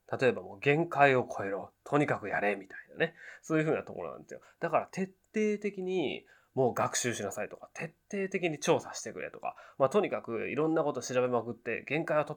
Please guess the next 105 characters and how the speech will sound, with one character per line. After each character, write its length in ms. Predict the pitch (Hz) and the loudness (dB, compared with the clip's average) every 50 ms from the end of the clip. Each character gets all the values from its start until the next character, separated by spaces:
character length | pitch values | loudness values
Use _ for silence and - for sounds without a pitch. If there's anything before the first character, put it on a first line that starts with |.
| - | -6
破 80 | - 143 | -4 -2
し 60 | - | -2
て 80 | 156 131 | 0 0
く 60 | 135 | 0
れ 140 | 127 - - | 0 -2 -4
み 80 | - 117 | -4 -2
た 80 | 113 110 | -2 -2
い 80 | - - | -2 -2
な 80 | 80 | -2
ね、 140 | 131 160 160 - - - - | -2 -2 -2 -4 -10 -20 -6
そ 120 | - 160 147 | -2 0 0
う 40 | 147 | 0
い 20 | |
う 20 | 139 | 0
風 180 | 143 127 95 | -2 -2 -2
な 220 | 87 85 71 64 - - | -4 -6 -8 -8 -8 -6
知 160 | - 202 185 | -4 -4 0
性 260 | - - 156 117 95 | 2 4 4 4 2
の 100 | 80 76 | 0 -4
働 400 | - 107 - 110 101 101 98 - | -8 -8 -8 -8 -8 -8 -10 -10
き 220 | - 95 - - _ _ _ _ _ _ _ _ _ | -14 -18 -18 -18 _ _ _ _ _ _ _ _ _
に 320 | - 233 202 - 101 - - - _ | -14 -10 -10 -10 -10 -10 -12 -6 _
フ 100 | - 196 | 6 6
ォ 40 | 156 | 6
ー 20 | - | 6
カ 80 | - | 2
ス 140 | - - - | -6 -8 -10
し 40 | - | -12
て 80 | - | -12
い 20 | - | -12
く 80 | 71 | -14
ん 40 | 71 | -16
で 60 | - | -16
す 80 | - - | -16 -16
よ。 80 | 78 - - - - - | -16 -16 -16 -20 -14 -12
だ 80 | - - | -8 -2
か 80 | - 127 | 0 0
ら 60 | 120 | 2
ど 180 | 131 208 254 | 4 4 4
ん 80 | 247 170 | 6 6
ど 120 | 131 117 | 4 2
ん 80 | 107 101 | 2 2
ど 120 | 113 107 107 | 0 -2 -2
ん 60 | 104 | -2
ど 140 | - 71 69 | -6 -8 -8
ん 40 | 80 | -8
レ 100 | 113 117 | -6 -4
ベ 100 | 135 147 | 0 0
ル 160 | 156 - 139 | 2 2 2
ア 40 | 135 | 0
ッ 20 | - - | 0 -4
プ 80 | - 65 | -12 -14
を 80 | 60 95 | -10 -4
要 240 | 117 117 127 127 | -2 0 0 0
求 200 | 123 - 127 120 | 0 0 -2 -2
し 80 | 117 - | -2 -2
て 80 | 117 107 | -6 -6
い 20 | |
く 80 | - 82 | -6 -10
み 100 | 71 - | -12 -12
た 80 | - | -14
い 60 | - | -14
な 60 | - - | -14 -16
と 120 | - - | -16 -16
こ 100 | - 85 | -14 -14
ろ 100 | 76 71 | -14 -12
が 140 | - - - - _ - _ _ _ - | -12 -14 -14 -14 _ -20 _ _ _ -6
あ 80 | 107 101 | -4 -4
っ 100 | - - | -4 -4
た 100 | - 87 | -8 -8
り 80 | - | -8
す 120 | - - - | -12 -18 -18
る 80 | - | -18
の 160 | 65 69 76 | -18 -16 -12
で、 360 | 87 117 117 107 101 90 - - _ _ _ - | -8 -6 -4 -4 -4 -6 -8 -12 _ _ _ -6
ま 60 | 202 | -4
あ、 40 | 196 | -4
結 200 | 294 320 320 - | -4 -6 -6 -8
構 160 | - - - - | -12 -14 -14 -14
で 80 | - - | -18 -20
す 120 | - - | -18 -16
ね、 160 | 98 76 - - | -16 -16 -14 -14
ご 80 | 123 127 | -8 -4
本 200 | - - - 160 | -4 -4 -4 -4
人 160 | 127 92 73 | -6 -8 -10
は 80 | 73 71 | -12 -12
自 160 | - - 113 | -12 -12 -6
覚 240 | - 139 139 - 131 | -6 -6 -4 -2 -2
な 120 | 139 143 123 | 0 0 0
い 40 | |
部 140 | 92 85 78 | -2 -4 -12
分 160 | 69 71 69 | -18 -16 -14
あ 60 | - 101 | -14 -14
る 80 | - | -14
か 80 | - - | -16 -20
も 80 | - | -20
し 80 | - - | -16 -14
れ 120 | 78 65 | -14 -14
な 100 | 69 69 | -14 -16
い 40 | 60 | -18
ん 60 | - | -20
で 60 | - - | -20 -20
す 80 | - | -20
け 100 | - 85 | -20 -20
ど、 260 | - 82 82 73 69 | -18 -16 -16 -16 -10